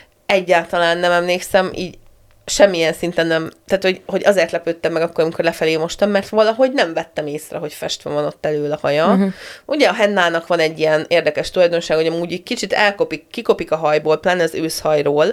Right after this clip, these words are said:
Speaker 1: de az nem jelenti azt, hogy nem
Speaker 2: Nincs
Speaker 1: festetted
Speaker 2: benne.
Speaker 1: be a hajadat
Speaker 2: Igen.
Speaker 1: vele.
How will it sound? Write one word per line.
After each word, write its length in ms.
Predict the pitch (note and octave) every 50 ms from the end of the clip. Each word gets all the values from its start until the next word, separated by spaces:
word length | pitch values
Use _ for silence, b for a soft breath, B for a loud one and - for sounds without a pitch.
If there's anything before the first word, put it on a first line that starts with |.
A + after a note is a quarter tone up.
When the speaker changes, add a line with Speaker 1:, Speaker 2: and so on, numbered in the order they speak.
| B B B B B B B B B
Speaker 1:
de 220 | B F3 E3 - - -
az 120 | - -
nem 220 | E3+ F3 G3 C4+
jelenti 400 | F4+ D4+ F#3 E3+ D#3+ D#3 - D3
azt, 360 | C#3+ D3 D3+ D#3 - - - - _
hogy 160 | - F3+ F3+
nem 120 | F#3 E3+
Speaker 2:
Nincs 140 | E3+ E3+ E3+
Speaker 1:
festetted 320 | F3 D#3 - E3+ D#3+ D#3 D#3+
Speaker 2:
benne. 240 | D#3+ D#3+ D#3+ E3
Speaker 1:
be 100 | D#3 E3+
a 100 | D#3+ D3+
hajadat 580 | D3 D#3+ - - D#3 D3+ - D3+ D3+ F3+ - -
Speaker 2:
Igen. 220 | G#3+ G#3 G#3 G3+
Speaker 1:
vele. 400 | G3+ D3 C#3+ C#3 C#3 D3+ F#3+ -